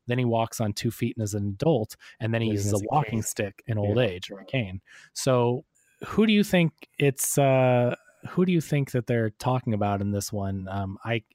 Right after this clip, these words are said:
Speaker 1: I can
Speaker 2: You think it's someone specific?
Speaker 1: Well, that's the thing. I, I feel like it's either, because it so centers around Jim Delos, I could see it either being him or, or being William that's the answer to the riddle in specific.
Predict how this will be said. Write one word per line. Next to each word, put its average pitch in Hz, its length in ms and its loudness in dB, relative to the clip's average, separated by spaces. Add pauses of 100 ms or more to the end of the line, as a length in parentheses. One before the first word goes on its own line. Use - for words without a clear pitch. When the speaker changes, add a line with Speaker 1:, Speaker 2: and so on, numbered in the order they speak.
Speaker 1:
I 110 320 -2 (100)
can 104 240 -2
Speaker 2:
You - 140 -8
think 143 180 -2
it's 117 100 -2
someone 127 220 4
specific? 160 460 -2 (320)
Speaker 1:
Well, 175 320 2 (260)
that's 165 200 2
the 147 100 2
thing. 139 320 2
I, 131 280 2
I 131 120 2
feel 160 240 2
like 147 240 2
it's 123 180 -2
either, 135 640 2 (400)
because 175 360 0
it - 100 -10
so 143 260 2
centers 131 440 0
around 113 500 2
Jim 117 260 0
Delos, 113 540 2
I 117 140 -2
could 127 140 -4
see - 160 -2
it 120 120 0
either 117 160 2
being 110 260 -2
him 131 540 0
or, 113 260 2
or 110 180 2
being 107 320 -2
William 113 500 0
that's 139 160 -4
the 143 160 0
answer 143 200 -2
to 151 80 0
the 147 100 2
riddle 156 300 0
in 156 120 0
specific. 165 520 -2